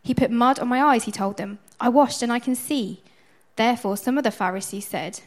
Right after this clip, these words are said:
"This man is not from God, for he doesn't keep the Sabbath." But others were saying, "How can a sinful man perform such signs?" And there was division among them. Again, they asked the blind man,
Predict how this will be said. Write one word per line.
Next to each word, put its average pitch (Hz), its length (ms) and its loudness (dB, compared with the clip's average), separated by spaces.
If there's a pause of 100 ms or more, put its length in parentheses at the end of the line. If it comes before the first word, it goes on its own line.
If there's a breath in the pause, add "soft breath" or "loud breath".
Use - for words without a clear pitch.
(180)
"This 269 200 -2
man 185 200 -6
is 185 120 -14
not 190 220 -8
from 196 200 -12
God, 202 340 -2 (240 loud breath)
for 262 100 2
he 302 120 4
doesn't 247 300 -2
keep 277 120 -4
the - 180 -8
Sabbath." 285 460 -4 (520 soft breath)
But - 120 0
others 269 240 2
were 202 80 -8 (140)
saying, 220 420 -6 (200)
"How 302 200 4
can 320 200 0
a 302 40 0
sinful 302 480 -4
man 185 300 -12
perform 240 380 -4
such - 260 -10
signs?" 214 640 -6 (560 soft breath)
And 233 80 0
there 226 120 4
was 226 100 -2
division 220 460 -4
among 208 340 -8
them. 196 240 -12 (720 loud breath)
Again, 233 340 0
they 208 140 0
asked 277 240 0
the 262 140 -4
blind 277 340 0
man, 202 320 -10